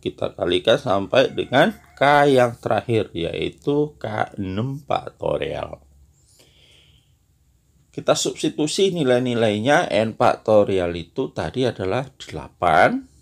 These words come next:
kemudian K satu kita adalah satu faktorial, K dua kita adalah satu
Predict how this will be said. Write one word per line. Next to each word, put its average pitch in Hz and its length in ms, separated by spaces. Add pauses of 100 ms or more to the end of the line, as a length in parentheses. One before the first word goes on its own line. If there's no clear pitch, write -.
(160)
kemudian 90 640
K - 240
satu - 400
kita - 320
adalah 80 320
satu 143 800 (160)
faktorial, 82 960 (880)
K - 80 (160)
dua 80 320
kita - 320
adalah 82 320
satu - 400